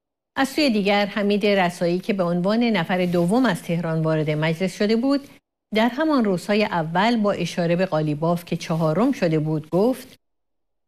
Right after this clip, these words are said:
«از مردم تشکر ویژه دارم که فریب بازی‌های جریانات سیاسی را نخوردند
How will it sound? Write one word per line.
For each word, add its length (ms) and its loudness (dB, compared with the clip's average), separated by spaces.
«از 140 2
مردم 420 2
تشکر 640 -2
ویژه 280 0
دارم 480 -2
که 120 -4
فریب 640 -2
بازی‌های 640 0
جریانات 680 -2
سیاسی 460 -4
را 140 -2
نخوردند 760 0